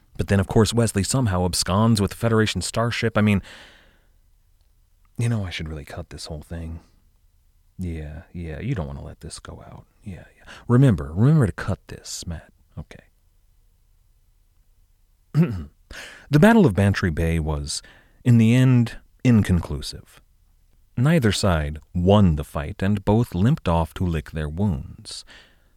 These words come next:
But the French operation to get their supplies to Ireland was a success.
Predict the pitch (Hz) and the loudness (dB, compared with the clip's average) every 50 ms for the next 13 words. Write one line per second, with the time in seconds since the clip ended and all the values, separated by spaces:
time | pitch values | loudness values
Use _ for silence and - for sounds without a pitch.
0 | _ _ _ _ _ _ _ _ _ _ _ 113 110 - 156 - - - 202 208 | _ _ _ _ _ _ _ _ _ _ _ -2 2 2 2 0 2 4 6 6
1 | 208 185 - - - - 117 113 - 98 92 95 117 139 131 - - - 127 58 | 6 6 4 0 -2 -2 -4 0 0 2 2 4 4 4 2 0 -4 -6 -8 -12
2 | - - _ _ _ _ _ _ - - 110 95 85 78 - - - _ _ _ | -14 -18 _ _ _ _ _ _ 2 4 4 4 4 0 -4 -10 -20 _ _ _
3 | - 107 95 127 131 127 _ - 120 110 101 - 95 87 - - 113 107 95 90 | -12 -4 2 2 2 2 _ 0 0 0 0 0 -4 -4 -4 -4 -2 0 0 0
4 | 82 - - - 90 82 90 127 139 107 76 - - - - - - - - _ | -2 -4 -2 -2 0 0 0 0 0 0 -2 -4 -6 -12 -14 -16 -18 -20 -20 _
5 | _ _ - 110 101 107 113 123 120 104 107 95 - - 85 - - - 127 107 | _ _ -6 -2 0 2 2 2 4 4 2 0 0 -4 -6 -8 -6 -6 -6 -8
6 | - _ - - - - - | -8 _ -12 -10 -10 -10 -12